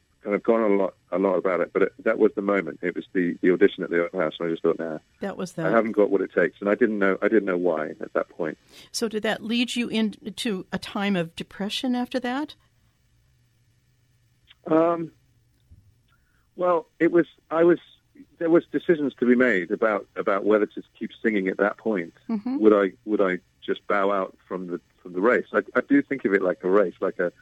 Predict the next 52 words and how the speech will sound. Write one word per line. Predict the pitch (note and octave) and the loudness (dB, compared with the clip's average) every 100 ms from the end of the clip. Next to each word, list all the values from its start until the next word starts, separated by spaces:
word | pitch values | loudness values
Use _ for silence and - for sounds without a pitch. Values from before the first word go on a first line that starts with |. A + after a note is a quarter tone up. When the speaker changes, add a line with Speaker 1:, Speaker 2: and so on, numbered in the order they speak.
| _ _ _ - | _ _ _ -10
Speaker 1:
like | G2 | -2
the | F2+ | 4
Olympics. | F#2+ A2 - G#2 - | 6 4 0 -8 -6
You | |
need | G2+ G2+ | -4 -4
to | |
Speaker 2:
Interesting. | - G2 | -4 -4
Speaker 1:
get | - | 0
there | E2+ | -2
and | D#2+ | -2
make | E2 E2 | -6 -8
it | G#2 | -4
work, | F2+ F2+ - - | 0 0 0 -6
you | E2 | -6
know. | E2+ - - _ _ _ _ - | -4 -6 -18 _ _ _ _ -6
Um, | G#2 G#2 G2 - - - - | 0 0 0 -6 -6 -6 0
<clears throat> | F3+ C#3+ G#2+ - | 0 2 -6 -2
and | A#2+ | 2
I | A2+ | 2
made | A#2 B2+ | 2 2
that | B2 A#2 | 0 -2
decision | G#2 - C3+ A2 D#2 - _ | -4 2 2 2 -4 -12 _
to, | A2+ G2+ - | 0 0 2
to | F#2+ F2+ | 0 2
go | G2+ F#2+ F#2 - | 2 2 2 -2
to | G2 | 0
Wales, | G#2 G#2 F2 - - | 4 4 2 -4 -6
and | A#2+ C3+ | 0 0
it, | - | 0
it | C3+ | 0
didn't | F#3+ F#3+ - | 0 0 -2
feel | E3 D3+ | 2 2
like | C3 | 2
a | B2 | 0
bad | - A#2 A2+ | 0 -2 -2
decision. | A#2 C#3 B2 | -2 0 0
You | A#2+ | 0
remember, | D3 D#3+ C#3+ | 2 2 2
Michael, | G2 F2 E2+ - - _ _ _ | 2 0 -2 -6 -8 _ _ _
we | A2+ - | -4 2
celebrated | F3 - E2+ - D#2+ | 2 4 0 -4 -8
that. | - D#2+ - | -8 -8 -6
I | G2 | -2
got | B2 | -2
the | G#2+ | -2
job. | - B2 A#2 | 2 2 4
I | |
went | A2 A2+ | 2 0
and | G2+ | -2
did | A2+ | 0
the | G#2+ | 2
auditions. | G2+ G#2+ - G2 F#2 | 2 0 -2 -8 -10